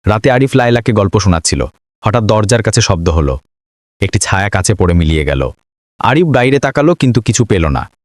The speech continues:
এটি ছিল শুরু। ঈর্ষার বীজ রোপিত হয়েছিল। পরের দিন সকালে হাসপাতালে চাঞ্চল্য ছিল, কিন্তু ভিআইপি তলায় শান্তি। দুপুরে আরিফ ক্যান্টিন থেকে ফল নিয়ে ফিরে চমকে গেল।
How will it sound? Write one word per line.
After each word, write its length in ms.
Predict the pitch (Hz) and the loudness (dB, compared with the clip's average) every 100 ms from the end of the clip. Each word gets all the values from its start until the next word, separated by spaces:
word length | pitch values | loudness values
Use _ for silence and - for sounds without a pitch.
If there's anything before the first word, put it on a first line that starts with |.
| _ _ | _ _
এটি 180 | 101 101 | -4 -2
ছিল 200 | - 95 | 0 0
শুরু। 320 | 87 98 69 - _ _ _ _ _ - | 0 -2 -4 -8 _ _ _ _ _ -2
ঈর্ষার 400 | 123 113 127 113 | 0 2 0 2
বীজ 300 | 101 107 95 | 2 0 2
রোপিত 300 | 101 104 95 | 2 2 0
হয়েছিল। 480 | 87 82 - 71 65 _ _ _ _ _ - | 0 0 -2 -4 -6 _ _ _ _ _ 0
পরের 220 | 139 175 | 0 2
দিন 100 | 202 | 2
সকালে 320 | - 180 190 | 0 0 0
হাসপাতালে 500 | 151 139 - 139 156 | 0 -2 -2 0 0
চাঞ্চল্য 500 | 165 135 117 107 90 | 2 0 2 2 2
ছিল, 300 | 85 76 60 - _ _ _ - | 0 -2 -4 -6 _ _ _ -2
কিন্তু 200 | 104 104 | 0 2
ভিআইপি 360 | 117 120 123 | 4 2 2
তলায় 360 | 139 123 82 71 _ _ _ _ _ _ | 0 2 0 -4 _ _ _ _ _ _
শান্তি। 500 | - - 98 85 76 - _ _ _ _ 110 | -4 0 0 0 -4 -8 _ _ _ _ 0
দুপুরে 260 | 156 202 | 2 2
আরিফ 220 | 170 185 | 2 2
ক্যান্টিন 320 | - 135 151 156 | 0 0 0 0
থেকে 180 | 156 | 0
ফল 240 | 165 - 120 | 0 0 2
নিয়ে 180 | 127 131 | 2 2
ফিরে 220 | 123 123 | 0 0
চমকে 340 | 107 98 95 | 2 0 0
গেল। 200 | 71 65 | -2 -6